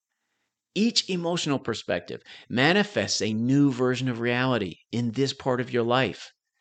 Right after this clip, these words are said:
You will see and understand this part of your world differently because your beliefs will have grown. Now, your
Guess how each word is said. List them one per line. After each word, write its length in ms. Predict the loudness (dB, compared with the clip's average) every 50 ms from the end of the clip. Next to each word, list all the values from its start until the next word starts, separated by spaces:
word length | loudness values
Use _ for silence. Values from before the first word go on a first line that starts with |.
| _ _ -20 -20 -20 _ -14
You 580 | -12 -6 -2 0 2 2 2 2 0 -2 -6 -8
will 540 | -8 -2 0 2 4 6 6 6 4 2 0
see 560 | -2 -2 0 0 0 0 0 0 0 -2 -2
and 160 | -2 0 0
understand 640 | 0 0 0 -2 -4 -4 -4 -4 -4 -2 -2 -4 -4
this 140 | -6 -6 -8
part 280 | -10 -8 -6 -6 -4
of 120 | -6 -6 -6
your 140 | -6 -6 -4
world 380 | -4 -4 -2 -2 -4 -4 -2
differently 560 | 0 0 0 0 -2 -4 -4 -4 -4 -4 -6 -10 -16 -20 -20 _ _
because 520 | -2 -2 -2 -2 -4 -4 -2 -2 -2 -2 -4
your 100 | -4 -4
beliefs 680 | -2 0 0 0 0 0 -2 -2 -2 -2 -2 -4 -4 -6 -8
will 720 | -12 -16 -14 -6 -2 0 2 4 4 4 2 0 -2 -6 -12 -14
have 400 | -10 -8 -6 -6 -6 -6 -8 -8
grown. 460 | -4 -2 -2 -2 -2 -2 -4 -6 -10 -14 _ _ _ _ _ _ _ _ _ _ _ _ _ _ _ _ _ _ _
Now, 340 | 4 6 6 6 6 4 2
your 320 | 0 4 6 6 6 6